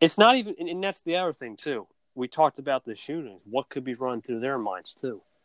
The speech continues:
You know, it, you just, you just don't know what thought or what thing pops in your head. And we talk about the power of one, right?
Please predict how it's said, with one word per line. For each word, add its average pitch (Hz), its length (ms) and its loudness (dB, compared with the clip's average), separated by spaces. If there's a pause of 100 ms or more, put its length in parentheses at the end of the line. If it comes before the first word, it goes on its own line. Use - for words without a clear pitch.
(380)
You 127 60 2
know, 139 80 8
it, 131 220 2
you 156 120 8
just, 185 280 6
you 165 100 4
just 196 220 0
don't 196 200 4
know 160 280 6 (160)
what 127 360 -2
thought 139 460 -4
or 117 120 -6
what 120 260 -8 (100)
thing 139 180 -8
pops 127 380 -4
in 117 80 -6
your 101 140 -12
head. 113 220 -4 (540)
And 135 100 4
we 135 80 6
talk 156 180 6
about 139 180 4
the - 60 -12
power 120 400 0
of 104 100 -10
one, 110 220 -6
right? 101 260 -8